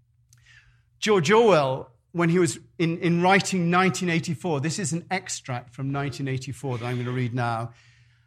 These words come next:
uh, where he's talking about the lottery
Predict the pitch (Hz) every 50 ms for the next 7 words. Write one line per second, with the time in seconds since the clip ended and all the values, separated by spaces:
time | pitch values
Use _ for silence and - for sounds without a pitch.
0 | _ _ _ _ 135 135 139 135 135 156 165 160 160 160 - - - - _ _
1 | _ _ _ _ _ _ _ 147 151 175 135 - - 202 185 - - 185 175 165
2 | 147 160 156 151 160 170 - - - - _ _ _ _ - 165 156 160 175 175
3 | - - - - 147 127 120 120 123 117